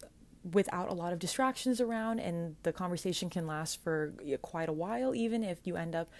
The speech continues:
really connecting with the person. So all things to consider. Also, since we're online and you have your C V submitted, making sure, first of all, that you have a C V that you're ready to submit at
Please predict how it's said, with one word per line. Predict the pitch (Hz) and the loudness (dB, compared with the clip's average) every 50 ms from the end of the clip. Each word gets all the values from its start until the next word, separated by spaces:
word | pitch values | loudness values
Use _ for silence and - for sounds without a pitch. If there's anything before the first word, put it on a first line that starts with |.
| - - - - | -20 -18 -6 0
really | 208 208 196 | 4 4 4
connecting | 190 - 196 180 170 - - 196 196 | 4 2 -2 -2 -2 -4 -4 -2 -2
with | 202 202 - | -2 -2 -4
the | 226 | -6
person. | - - 233 233 226 - - 254 262 262 | -4 0 0 0 0 2 0 2 2 2
So | 247 - - 185 165 165 170 - - - - - - - - - - - - - - | 2 0 0 0 0 0 0 -4 -12 -20 -20 -20 -20 -20 -20 -20 -20 -20 -20 -10 -6
all | 196 180 175 | -6 -6 -2
things | - 208 202 196 - | 0 0 0 0 0
to | - 214 | 0 -2
consider. | - - 202 190 - - 185 170 175 190 240 285 - - - - - - - | 0 0 0 -2 0 -2 -2 0 0 0 0 -2 -4 -8 -20 -20 -18 -6 0
Also, | - 190 - - 214 | 0 0 2 2 0
since | - - 220 202 - - | 2 2 0 0 2 2
we're | 202 190 | 0 2
online | 185 185 180 175 165 160 165 180 214 233 | 2 2 0 0 0 0 0 0 0 2
and | 233 196 175 | 0 0 0
you | 180 | 0
have | 180 170 170 165 | 0 0 -2 -2
your | 175 180 170 | -2 -2 -2
C | - - - 180 175 | -2 -2 -2 -2 -2
V | 165 170 170 180 | 0 -2 -2 -2
submitted, | 175 - - 170 156 151 151 160 180 202 233 254 262 - - - - | -4 -4 -6 -6 -6 -4 -4 -2 0 0 0 0 -2 -4 -18 -16 -4
making | - 185 180 - 220 208 | -2 -2 2 4 4 2
sure, | - - 196 180 175 196 - | 4 2 2 2 0 0 2
first | - 214 220 214 - | 4 4 4 4 4
of | 196 165 | 0 2
all, | 165 165 175 | 2 0 2
that | 165 170 | 2 0
you | 180 175 | 0 0
have | 151 156 175 175 170 | -2 0 -2 0 0
a | 175 | -2
C | - - 185 170 165 | -2 -2 -2 0 0
V | 175 175 160 | 0 0 0
that | 160 151 | 0 0
you're | - 170 165 | 0 0 0
ready | 160 151 160 170 160 | 0 0 0 -2 -4
to | - 190 | -4 -6
submit | 165 - - 175 170 160 156 - - | -4 -2 -2 -2 -2 -2 -4 -4 -6
at | - 160 - | -8 -8 -8